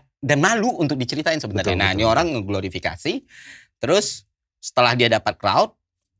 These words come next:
Speaker 1: dia tahu nih, eh, masa dia tuh anak-anak kecil,
Speaker 2: Hmm.
Speaker 1: anak-anak yang baru mulai gede, terus dia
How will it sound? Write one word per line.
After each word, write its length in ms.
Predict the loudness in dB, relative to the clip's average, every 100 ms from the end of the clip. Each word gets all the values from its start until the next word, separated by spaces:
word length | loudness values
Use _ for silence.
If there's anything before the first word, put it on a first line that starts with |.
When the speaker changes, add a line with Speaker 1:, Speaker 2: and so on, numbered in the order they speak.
| _
Speaker 1:
dia 140 | -2 2
tahu 180 | 4 2
nih, 180 | 0 -4 _ -2
eh, 680 | 2 4 6 4 4 2 -2 -6
masa 320 | -6 -2 0
dia 180 | 0 -2
tuh 120 | -2
anak-anak 380 | -4 -6 -8 -10 -12
kecil, 500 | -12 -8 -2 0 0 -2
Speaker 2:
Hmm. 120 | -6 -6
Speaker 1:
anak-anak 420 | -6 -6 -8 -6
yang 140 | -4
baru 340 | -4 -2 -4 -4
mulai 240 | -6 -6
gede, 640 | -8 -4 -2 -2 -2 -4 -6
terus 300 | -8 -8 -6
dia 640 | -2 0 2 0 -2 -4